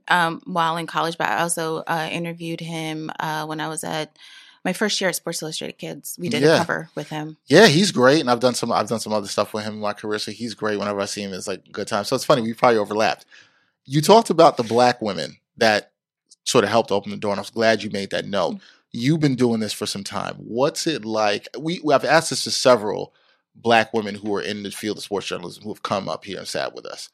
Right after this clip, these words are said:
Speaker 2: What is it like being a sports journalist as a black woman in this arena? And you've also done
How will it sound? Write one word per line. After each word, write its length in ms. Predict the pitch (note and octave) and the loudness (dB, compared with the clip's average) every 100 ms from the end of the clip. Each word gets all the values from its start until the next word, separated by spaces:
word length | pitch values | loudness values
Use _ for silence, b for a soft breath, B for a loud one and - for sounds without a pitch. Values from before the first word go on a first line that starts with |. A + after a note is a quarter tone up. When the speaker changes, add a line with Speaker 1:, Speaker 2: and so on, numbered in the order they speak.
| _ _ _ _ _ - | _ _ _ _ _ -16
Speaker 2:
What 360 | B2 A2+ D#3+ | -6 2 4
is 160 | F#3+ A2 | 4 2
it 100 | G#2 | -2
like 420 | G2 G2 F#2+ - | 0 0 0 -6
being 400 | - G#2+ G2+ F#2+ - | -10 -8 -8 -10 -14
a 40 | - | -12
sports 520 | - G2+ F#2+ - - _ _ | -8 -6 -6 -6 -10 _ _
journalist 380 | G#2 G#2 G#2 - | -4 -2 -4 -8
as 100 | F#2+ | -12
a 40 | F#2+ | -8
black 340 | F#2+ G#2+ G#2 | -4 -4 -4
woman 460 | G#2+ G#2 F#2 F2+ F#2 _ - | -6 -6 -8 -10 -16 _ -8
in 200 | G#2 G#2 | -6 -4
this 340 | G2 - - b b b b _ - | -6 -4 -6 b b b b _ 0
arena? 440 | A2 A2 C3 - - | 0 2 0 0 2
And 220 | F3 A#3+ | 2 2
you've 140 | A3+ G#3 | 2 0
also 200 | G3+ E3 | 0 0
done 160 | C#3 | -2